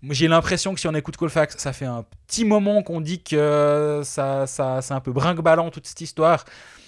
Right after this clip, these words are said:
Bah, là, j'ai vraiment l'impression que la... c'est en train de sortir, quoi.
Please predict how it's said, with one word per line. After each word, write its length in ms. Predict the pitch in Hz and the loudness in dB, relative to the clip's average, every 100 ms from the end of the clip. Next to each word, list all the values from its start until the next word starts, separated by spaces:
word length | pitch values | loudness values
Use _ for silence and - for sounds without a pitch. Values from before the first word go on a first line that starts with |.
| - _ - | -20 _ -4
Bah, 180 | 135 147 - | -2 -2 -2
là, 320 | 147 160 165 | 2 4 4
j'ai 160 | 135 | 0
vraiment 400 | 127 127 151 151 | -6 -2 0 2
l'impression 480 | 147 147 - 139 156 | 2 0 -4 -6 -6
que 100 | 147 | -2
la... 800 | 135 127 123 120 117 113 113 107 _ _ _ _ _ _ _ _ - | 0 2 0 -2 -6 -8 -10 -12 _ _ _ _ _ _ _ _ -16
c'est 120 | - | -8
en 60 | 135 | -6
train 140 | 147 | -6
de 60 | 127 | -6
sortir, 380 | 156 - 135 - | -6 -4 -8 -8
quoi. 140 | 107 | -14